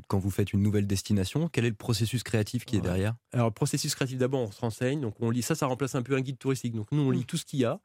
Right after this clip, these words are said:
Speaker 2: On va sur Internet. Euh, et puis ensuite, on va sur place. Donc, on prend des photos, on essaye de parler aux gens pour découvrir un peu les trucs qu'on, qui sont pas dans les guides. Et, euh, c'est un processus qui va nous prendre à peu près six mois quand même.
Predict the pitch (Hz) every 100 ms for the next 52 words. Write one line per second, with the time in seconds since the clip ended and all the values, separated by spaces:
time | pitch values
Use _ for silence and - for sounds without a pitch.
0 | _ _ _ - 127 147 - 123 117 117
1 | 117 147 - - - - _ 110 110 110
2 | 107 107 123 - 117 175 165 143 160 -
3 | 113 - - _ - 117 104 123 120 120
4 | - 151 156 139 120 135 127 123 110 -
5 | 120 123 123 123 131 131 120 - 110 -
6 | 117 107 104 127 117 - 123 - 117 104
7 | 101 - 131 120 135 120 110 123 170 -
8 | - - _ _ - 123 135 135 120 110
9 | - 120 - 117 117 156 156 - 120 120
10 | 110 - 127 139 131 107 107 - 131 127
11 | - 143 123 120 - 104 117